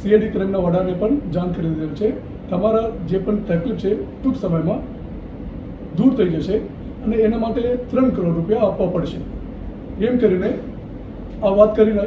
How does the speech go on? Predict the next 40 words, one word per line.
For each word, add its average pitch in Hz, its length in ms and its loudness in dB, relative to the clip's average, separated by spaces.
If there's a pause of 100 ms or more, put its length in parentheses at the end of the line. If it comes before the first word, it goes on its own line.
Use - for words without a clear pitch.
કરેલ 208 220 2
છે. 226 400 0
અને 202 160 0
સોમાભાઈ 214 560 4 (1120)
પોતે 202 460 6
આ 180 160 2
તકલીફના 226 600 0
કારણે 220 480 4 (160)
જલ્દી 196 220 0
દૂર, 214 380 -2
દૂર 220 360 0
થાય 175 140 4 (960)
એના 247 160 4
માટે 226 440 6 (380)
એ 190 60 2
પોતે 180 300 0
પણ 247 160 2 (960)
પૈસા 180 280 4
આપવા 247 200 8
માટે 254 240 6
પણ 254 200 4
તૈયાર 226 240 4
થઈ 220 140 8
ગયેલા 190 180 4
હતા. - 200 -2 (640)
લગભગ 196 380 4 (140)
પચાસ 214 340 2
લાખ 220 160 2
આપવા 220 220 4
માટે 214 200 4
તૈયાર 202 220 0
થઈ 208 100 -2
ગયેલા 196 240 0
હતા 247 120 0
અને 262 140 0
પાછ-, 202 320 2
પ-, 202 440 -2
પ-, 196 180 -2
પછીના 226 240 -4
પૈસા 214 280 -2